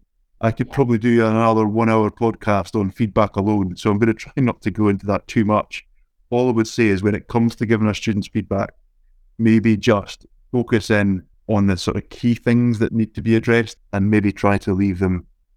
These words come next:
Speaker 1: with a sense of achievement and feeling upbeat and positive about their own performance. I don't know, is that one that you've come across? Have you seen that or used that,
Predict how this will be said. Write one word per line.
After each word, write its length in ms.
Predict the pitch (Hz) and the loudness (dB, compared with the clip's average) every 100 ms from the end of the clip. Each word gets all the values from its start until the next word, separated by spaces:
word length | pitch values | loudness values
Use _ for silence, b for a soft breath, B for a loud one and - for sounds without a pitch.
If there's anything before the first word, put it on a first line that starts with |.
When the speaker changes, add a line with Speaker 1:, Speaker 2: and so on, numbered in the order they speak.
| _ | _
Speaker 1:
with 180 | 98 92 | -2 2
a 240 | 92 90 90 | 2 2 0
sense 380 | 104 95 90 | 2 2 0
of 320 | 101 90 - _ _ - | -2 -2 -6 _ _ -12
achievement 540 | - 113 98 95 - | -4 -2 0 -2 -4
and 420 | - 98 95 - - | -6 -6 -6 -8 -2
feeling 240 | 104 92 | 0 0
upbeat 400 | - - - 104 | -2 -4 -4 -6
and 140 | - - | -6 -4
positive 440 | 101 98 104 98 _ | -4 -2 -6 -8 _
about 240 | 98 101 | 0 0
their 100 | 98 | 2
own 120 | 98 92 | -2 -2
performance. 640 | 92 - 95 90 - - _ _ _ _ _ | -6 -2 -2 -2 -10 -20 _ _ _ _ _
I 80 | 117 | 0
don't 140 | 117 131 | 2 4
know, 100 | 135 | 4
is 100 | 117 | 2
that 120 | 135 | 0
one 140 | 135 | 0
that 60 | 135 | -2
you've 160 | 135 | -4
come 160 | - 143 | -2 -4
across? 340 | 139 147 135 | 0 -2 -2
Have 120 | - 117 | -6 -6
you 120 | 117 | -6
seen 200 | - 131 | -2 0
that 100 | 127 | 0
or 100 | 113 | 0
used 240 | 120 120 | -2 -2
that, 240 | 123 120 | -2 -4